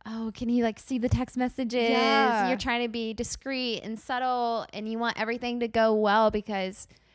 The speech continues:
Speaker 1: this person is so deserving, and you want them to be so surprised and so excited 'cause
Speaker 2: Yeah.
Speaker 1: this is their moment."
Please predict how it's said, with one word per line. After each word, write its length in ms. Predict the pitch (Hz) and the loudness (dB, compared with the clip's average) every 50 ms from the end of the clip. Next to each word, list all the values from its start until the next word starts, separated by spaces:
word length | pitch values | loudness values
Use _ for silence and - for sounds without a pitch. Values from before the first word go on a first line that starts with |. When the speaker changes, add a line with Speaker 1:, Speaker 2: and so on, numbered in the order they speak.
| _ - | _ -8
Speaker 1:
this 140 | - 226 - - | -8 -8 -6 -4
person 320 | - 240 240 - 254 226 | -6 -6 -6 -6 -6 -6
is 100 | 214 208 | -6 -6
so 200 | - - 214 214 | -4 -2 -2 -2
deserving, 480 | 208 202 196 - 180 190 220 233 226 208 | -2 -4 -4 -4 -6 -6 -4 -6 -6 -6
and 100 | 202 190 | -6 -6
you 60 | 196 | -6
want 160 | 190 - 208 | -8 -8 -10
them 120 | 202 196 | -12 -12
to 60 | 190 202 | -12 -12
be 260 | 202 196 190 185 196 | -14 -14 -14 -14 -12
so 280 | - - - 196 190 | -10 -6 -4 -4 -4
surprised 520 | 190 - - - - 185 185 190 190 180 - | -4 -6 -8 -6 -4 -2 -2 -2 -2 -4 -6
and 100 | 185 180 | -8 -8
so 180 | - - 185 180 | -6 -6 -6 -8
excited 720 | 185 - - - - 170 175 180 185 180 175 175 - 196 - | -8 -10 -10 -8 -4 -4 -4 -2 -4 -4 -6 -6 -8 -8 -10
'cause 140 | 208 190 | -10 -8
Speaker 2:
Yeah. 260 | 202 214 202 190 180 170 | -6 -4 -4 -4 -4 -4
Speaker 1:
this 80 | 196 196 | -6 -8
is 60 | 185 | -6
their 220 | - 196 190 185 | -6 -4 -4 -2
moment." 520 | 185 190 190 196 185 185 180 175 180 - | -2 -2 -2 -2 -2 -2 -4 -4 -6 -10